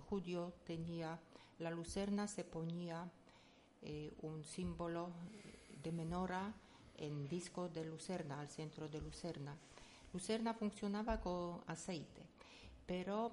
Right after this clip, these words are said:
mm, son lucernas tardías, que son árabes, por ejemplo, que, mm, son abiertas, que funcionaban con falta un poco de aceite bueno, funcionaba con graso de animales.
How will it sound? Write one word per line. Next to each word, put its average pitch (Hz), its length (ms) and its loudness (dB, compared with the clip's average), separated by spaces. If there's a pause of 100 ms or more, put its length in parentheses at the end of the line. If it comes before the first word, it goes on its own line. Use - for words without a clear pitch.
mm, 170 380 2
son 202 340 6
lucernas 180 540 0
tardías, 226 720 2
que 143 120 0
son 147 240 -2 (120)
árabes, 214 440 2
por 208 200 0
ejemplo, 208 500 2
que, 185 260 0 (160)
mm, 147 240 0
son 160 280 0
abiertas, 180 680 0
que 160 120 8
funcionaban 180 720 6
con 143 240 0
falta 170 420 -2
un 165 140 0
poco 180 440 -2 (420)
de 160 60 2
aceite 185 420 0
bueno, 202 400 4 (440)
funcionaba 190 720 2
con 170 280 2
graso 175 380 0
de 170 120 2
animales. 165 760 2